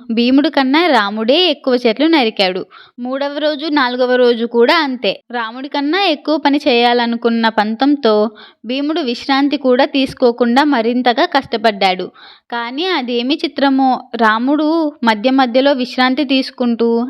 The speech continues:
ఆడుతూ పాడుతూ పనిచేసినా అతనే ఎక్కువ చెట్లు నరికాడు.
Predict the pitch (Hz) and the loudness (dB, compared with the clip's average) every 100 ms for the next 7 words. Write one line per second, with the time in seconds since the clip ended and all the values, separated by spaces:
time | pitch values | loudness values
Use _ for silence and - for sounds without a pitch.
0 | 302 214 214 233 311 285 262 226 226 320 | 0 0 0 -2 -6 -2 0 0 -4 -4
1 | 277 247 247 254 254 233 220 220 233 - | -2 -2 0 -2 0 -2 0 -2 -4 -10
2 | - - - - - 233 240 247 381 349 | -20 -20 -20 -6 -4 -2 -4 -2 0 -2
3 | - 285 277 254 302 320 262 214 214 190 | -2 -2 0 0 2 2 2 2 2 0
4 | 190 | -4